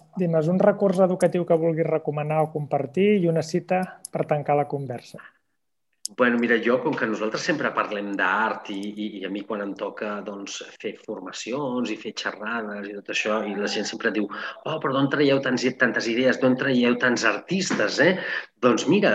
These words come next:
Speaker 2: nosaltres a la web de l'escola, que és la nova immaculada punt cat, eh, web de l'escola La Immaculada de Vilassar de Dalt, segur que és fàcil de trobar, hi ha una pestanya que es diu l'Artista de la Setmana. I,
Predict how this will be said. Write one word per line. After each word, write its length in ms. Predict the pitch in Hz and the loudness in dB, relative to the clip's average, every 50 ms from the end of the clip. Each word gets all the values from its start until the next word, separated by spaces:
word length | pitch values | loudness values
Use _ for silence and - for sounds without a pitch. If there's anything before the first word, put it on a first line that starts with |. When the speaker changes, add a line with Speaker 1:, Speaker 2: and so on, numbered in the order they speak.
| 98 | 2
Speaker 2:
nosaltres 640 | 95 98 104 98 98 120 127 139 135 185 208 - - | 0 0 -2 0 4 4 4 4 4 4 2 2 2
a 100 | - 117 110 | 0 2 2
la 80 | 101 98 | 2 4
web 240 | 98 120 127 143 143 | 4 4 4 4 2
de 80 | 143 127 | 0 -2
l'escola, 540 | 113 - - - - 113 101 95 117 151 160 | -2 -4 -6 -6 -4 -4 -4 -2 -4 -4 -2
que 160 | - 135 - | 0 -2 -2
és 80 | - - - | 0 -2 0
la 160 | 104 101 101 | 0 2 2
nova 320 | 101 107 123 139 135 131 120 | 2 2 2 4 4 4 2
immaculada 800 | 113 110 107 107 104 101 104 101 101 98 98 98 95 95 95 - | 4 4 2 2 0 0 -2 -4 -2 -2 -2 -2 -2 -4 -4 -6
punt 240 | 110 95 92 90 - - | -6 -6 -6 -8 -10 -10
cat, 320 | 80 95 135 185 220 220 - - | -6 -4 -2 -2 -2 -2 -4 -2
eh, 140 | - 107 143 | 0 2 2
web 240 | 147 117 107 104 101 - 104 | 2 2 2 0 0 -2 -6
de 80 | 98 | -6
l'escola 320 | 98 - - - 104 101 101 98 | -6 -6 -4 -2 -2 -2 -2 -2
La 100 | 98 98 | -4 -4
Immaculada 400 | 98 95 - 104 101 98 98 95 | -6 -6 -6 -6 -6 -4 -6 -6
de 140 | 95 95 98 | -8 -8 -6
Vilassar 380 | 98 95 90 - - 107 90 90 | -6 -6 -6 -6 -6 -6 -6 -6
de 80 | 90 82 85 | -8 -8 -4
Dalt, 320 | 95 127 165 175 147 107 - | 0 0 0 0 0 -2 -4
segur 320 | - 110 101 92 95 95 | -4 -4 -2 -2 -2 -2
que 80 | 107 107 | -4 -4
és 100 | - - | -4 -6
fàcil 300 | 98 92 - - 101 95 | -8 -8 -8 -8 -8 -6
de 140 | 98 98 - | -8 -8 -8
trobar, 320 | - 95 87 95 107 139 156 - - - - - - - _ _ - | -8 -6 -2 0 0 0 0 -2 -6 -10 -10 -12 -12 -14 _ _ -2
hi 80 | 104 120 | 2 2
ha 80 | 147 165 | 4 4
una 160 | 185 180 175 | 2 0 -2
pestanya 760 | - 135 - - - - - 143 147 151 123 - - 135 175 - _ _ _ _ _ _ | -2 -4 -4 -6 -4 0 0 2 2 2 2 0 0 -2 -2 -6 _ _ _ _ _ _
que 80 | 120 120 | -6 -2
es 80 | - | 0
diu 160 | - 135 147 139 | 0 2 4 4
l'Artista 640 | 123 113 104 98 - - 127 127 - - 165 143 | 4 4 4 2 -2 -4 -4 -4 -2 -2 0 0
de 80 | 143 117 | 0 0
la 80 | 110 - | -2 -2
Setmana. 720 | - 113 - 95 95 95 98 95 95 90 87 85 87 - _ _ _ _ - _ _ _ _ _ | -4 -6 -6 -4 -2 -2 -2 -2 -2 -4 -6 -8 -8 -10 _ _ _ _ -20 _ _ _ _ _
I, 560 | 139 131 127 123 123 120 117 113 110 110 120 | 4 6 6 8 8 8 6 6 6 4 4